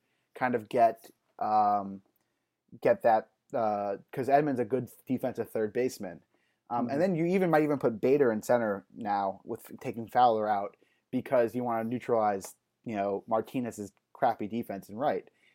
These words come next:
Speaker 1: And
Speaker 2: Well,
Speaker 1: Bader's
Speaker 2: and
Speaker 1: a
Speaker 2: Fowler's crappy-ish defense in center. There was a
Speaker 1: Yeah.
Speaker 2: in the, the Nats' two-run rally yesterday, there was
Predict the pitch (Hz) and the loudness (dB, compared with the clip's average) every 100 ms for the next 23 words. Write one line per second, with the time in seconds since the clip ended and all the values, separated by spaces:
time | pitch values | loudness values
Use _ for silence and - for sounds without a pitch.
0 | - 104 120 170 143 180 208 - 160 165 | -10 4 8 10 10 6 6 8 10 12
1 | 165 156 - 160 165 160 156 151 - 165 | 10 4 4 6 6 4 2 2 -2 -2
2 | 170 165 151 147 139 - 165 127 147 175 | -2 -2 -6 -6 -8 -4 -2 2 2 4
3 | 170 165 151 147 151 120 - _ _ _ | 6 6 6 4 6 6 4 _ _ _
4 | _ _ _ _ _ _ 156 160 160 151 | _ _ _ _ _ _ 0 4 6 6
5 | 151 147 147 _ - 156 165 160 - 202 | 6 4 -2 _ 4 10 10 8 4 6
6 | 190 175 160 147 151 151 143 127 135 147 | 12 12 12 12 12 12 10 8 10 10
7 | 147 - 123 117 110 107 110 _ _ _ | 8 2 4 6 6 4 0 _ _ _
8 | _ - 135 143 139 135 | _ 2 6 10 10 8